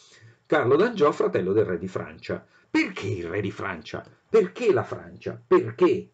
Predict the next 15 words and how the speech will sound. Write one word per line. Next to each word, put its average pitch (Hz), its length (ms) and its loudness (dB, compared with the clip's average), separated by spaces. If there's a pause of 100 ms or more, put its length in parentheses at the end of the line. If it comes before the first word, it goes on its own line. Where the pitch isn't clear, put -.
(100)
Perché? - 640 -6
Perché? - 560 -8
Perché - 240 -2
il 262 80 -8
Papa 247 320 2
è 247 40 -4
mica 254 280 -2
scemo, 202 400 0
il 113 80 -6
Papa 233 240 -2
è 220 80 2
furbo. 185 480 0 (120)
Dice, 175 300 0
"Se 196 160 2
io, 233 320 4